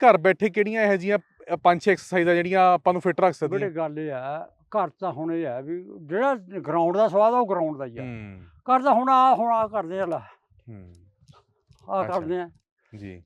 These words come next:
Speaker 2: ਆ ਹੋ ਗਿਆ।
Speaker 1: ਹੂੰ। ਇਹ ਹੋ ਗਿਆ। ਹਾਂ।
Speaker 2: ਇਹ ਚੀਜ਼ਾਂ ਨੇ।
Speaker 1: ਅਹ, ਮਤਲਬ ਖੜੇ ਖੜੇ ਜਿਹੜੀਆਂ ਆਪਾਂ ਕਰ ਸਕਦੇ ਹਾਂ।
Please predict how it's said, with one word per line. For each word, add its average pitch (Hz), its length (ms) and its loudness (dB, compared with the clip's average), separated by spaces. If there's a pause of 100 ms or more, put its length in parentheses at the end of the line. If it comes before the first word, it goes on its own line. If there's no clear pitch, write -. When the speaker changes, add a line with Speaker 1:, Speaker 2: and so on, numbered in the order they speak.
(140)
Speaker 2:
ਆ 208 140 4
ਹੋ 170 160 -4
ਗਿਆ। 175 280 -4 (520)
Speaker 1:
ਹੂੰ। 92 380 -18 (2000)
ਇਹ 107 140 -16
ਹੋ 95 120 -20
ਗਿਆ। 87 180 -20 (220)
ਹਾਂ। 87 80 -20 (1300)
Speaker 2:
ਇਹ 196 40 -4
ਚੀਜ਼ਾਂ 143 280 -8
ਨੇ। 147 100 -18
Speaker 1:
ਅਹ, - 600 -20
ਮਤਲਬ 127 240 -8
ਖੜੇ 170 220 2
ਖੜੇ 165 220 2
ਜਿਹੜੀਆਂ 135 220 -6
ਆਪਾਂ 120 180 -8
ਕਰ 104 140 -10
ਸਕਦੇ 92 240 -20
ਹਾਂ। 90 60 -20